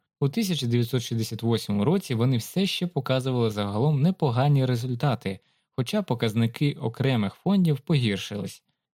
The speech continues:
У тисяча дев'ятсот шістдесят дев'ятому році всі вони зазнали збитків, і лише один із них зміг перевершити фондовий ринок S and P.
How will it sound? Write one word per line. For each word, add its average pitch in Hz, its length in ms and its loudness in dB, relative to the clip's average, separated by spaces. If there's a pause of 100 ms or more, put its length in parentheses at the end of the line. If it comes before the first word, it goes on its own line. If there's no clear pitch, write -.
(160)
У 127 40 -4
тисяча 156 400 -2
дев'ятсот 117 360 0
шістдесят 113 380 -2
дев'ятому 107 560 0
році 160 380 0 (200)
всі - 240 -2
вони 156 300 4
зазнали 135 440 4
збитків, 117 560 -2 (260)
і 156 60 0
лише 160 260 0
один 123 380 2
із 98 160 -2
них 147 260 4
зміг 131 280 2
перевершити 139 800 0
фондовий 110 560 0
ринок 165 380 2
S 123 300 -4
and 117 240 -4
P. 98 120 -12